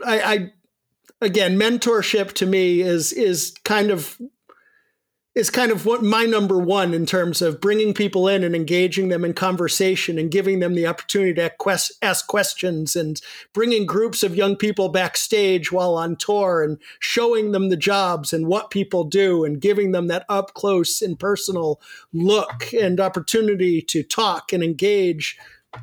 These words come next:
people such as all of us here. And, uh, and I always enjoy those opportunities on tour, and I definitely appreciate what you're trying to do.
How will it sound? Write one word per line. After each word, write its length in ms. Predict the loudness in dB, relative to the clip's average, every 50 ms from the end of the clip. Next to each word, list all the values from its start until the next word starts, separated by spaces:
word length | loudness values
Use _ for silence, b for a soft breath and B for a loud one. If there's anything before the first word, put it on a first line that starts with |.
| -20 -20 -16 _
people 440 | -2 -2 0 0 2 2 0 0 0
such 280 | 0 -2 -2 0 2 2
as 160 | 2 2 2
all 240 | 2 2 2 2 2
of 100 | 2 0
us 160 | 0 0 -2
here. 560 | -2 -2 0 0 2 0 0 0 -2 -4 -4 -4
And, 380 | -4 -2 -2 -2 -4 -2 -2
uh, 360 | -2 -2 -2 -2 -4 -6 -6 b b b b b b b b -4
and 140 | -2 0 0
I 120 | 2 2
always 360 | 2 2 2 2 2 0 -2
enjoy 300 | -2 -2 0 0 0 2
those 200 | 2 0 0 0
opportunities 600 | 0 -2 -2 -4 -6 -6 -4 -2 -2 -2 -2 -2
on 160 | -4 -4 -4
tour, 320 | -2 -2 0 0 0 0 -2
and 120 | -4 -4
I 220 | -6 -6 -6 -6 -4
definitely 460 | -2 -2 -2 0 -2 -2 -2 -2 -2
appreciate 560 | -2 -2 -2 -2 -2 0 0 0 0 -2 -4 b b b b b b
what 160 | -2 0 0 2
you're 160 | 2 0 0
trying 340 | 0 0 0 2 0 0 0
to 120 | -2 -4 -4
do. 400 | 0 2 2 4 4 2 0